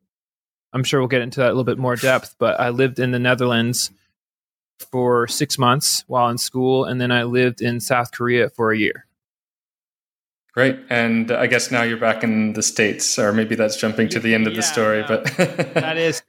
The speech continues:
Speaker 1: no, that's a good point. I should have mentioned that. I, right now I'm back in Arizona, and I'm in Chandler, Arizona, which is Phoenix area. So
Speaker 2: Great.
Speaker 1: I've been here ever since, probably, like, February of twenty twenty.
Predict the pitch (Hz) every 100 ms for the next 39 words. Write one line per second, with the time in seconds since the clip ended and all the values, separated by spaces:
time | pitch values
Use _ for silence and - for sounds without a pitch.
0 | _ - 160 160 160 156 135 143 143 156
1 | 143 143 117 135 123 120 131 - 143 131
2 | 131 127 127 117 113 127 - 139 156 143
3 | 147 147 139 139 143 143 139 139 127 123
4 | 123 120 117 117 117 120 120 123 123 120
5 | 113 113 113 113 117 110 110 107 107 -
6 | - 110 113 - _ _ _ 123 117 -
7 | 117 101 67 120 - 107 107 - - 113
8 | 113 - 123 135 139 143 135 131 127 127
9 | 131 131 - 123 123 - - _ _ _
10 | _ _ _ _ _ _ _ _ _ 147
11 | 151 131 - 143 135 135 131 123 113 -
12 | - 117 - 120 104 71